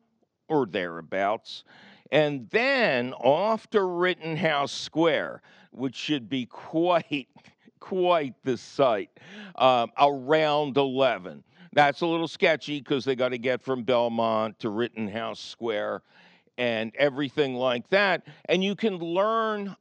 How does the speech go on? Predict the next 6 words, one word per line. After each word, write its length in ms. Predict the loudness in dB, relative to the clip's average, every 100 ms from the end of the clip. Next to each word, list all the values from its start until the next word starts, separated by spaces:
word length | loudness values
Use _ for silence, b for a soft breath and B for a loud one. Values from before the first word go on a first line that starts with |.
| -8
more 680 | -6 0 2 4 2 0 -2
about 680 | -2 -4 0 2 4 2 -4
them, 460 | -6 -6 -6 -16 -20 _ b b b 0
um, 400 | 2 2 -2 -8 _
by 680 | -6 2 4 4 2 0 -4 -10 _ _ _
searching 840 | -14 0 2 2 0 -2 -2 -4